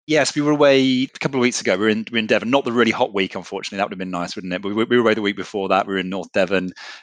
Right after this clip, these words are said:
It was really nice. We got, got out on the beach. Sort of first time that Leo has really been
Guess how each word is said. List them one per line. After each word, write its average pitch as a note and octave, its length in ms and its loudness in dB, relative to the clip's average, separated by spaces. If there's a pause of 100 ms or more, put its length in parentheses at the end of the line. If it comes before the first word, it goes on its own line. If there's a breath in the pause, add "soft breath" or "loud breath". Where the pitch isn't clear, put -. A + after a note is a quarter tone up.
It B2+ 60 0
was G#2 160 0
really F2 140 -2
nice. F2 360 0
We F#2 60 -14
got, G#2+ 280 -2
got G2 120 0
out F#2 140 0
on F#2 80 -10
the F2 80 -10
beach. - 640 -2
Sort - 180 -10
of F#2 120 -14
first G#2 300 0
time F#2 280 -2
that F#2+ 120 -8
Leo F#2+ 260 2
has F2 140 -6
really F#2 220 -4
been F#2 260 -2